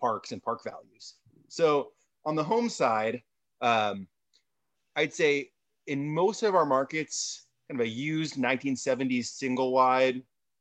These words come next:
trades between fifteen thousand and thirty thousand, depending on the park.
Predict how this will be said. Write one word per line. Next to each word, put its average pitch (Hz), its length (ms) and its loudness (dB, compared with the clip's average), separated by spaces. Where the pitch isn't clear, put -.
trades 131 380 0
between 120 720 0
fifteen 143 400 -4
thousand 127 540 2
and 110 380 -4
thirty 135 280 -4
thousand, 175 520 0
depending - 280 -2
on 127 80 0
the 110 60 -2
park. - 460 -4